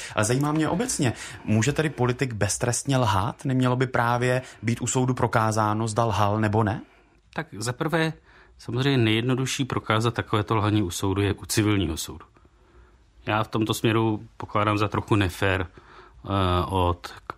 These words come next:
Speaker 2: prezidentského kandidáta Horáčka, že se nesoudí o to, že ten výrok byl za náhradu škody.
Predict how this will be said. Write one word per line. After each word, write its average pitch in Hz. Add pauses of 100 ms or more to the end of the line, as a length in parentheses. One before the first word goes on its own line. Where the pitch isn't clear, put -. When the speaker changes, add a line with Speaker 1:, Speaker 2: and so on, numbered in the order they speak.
Speaker 2:
prezidentského 95
kandidáta 92
Horáčka, 87
že 95
se 98 (420)
nesoudí 104
o 95
to, 104
že 98
ten 95
výrok 95
byl 98
za 98
náhradu 92
škody. 90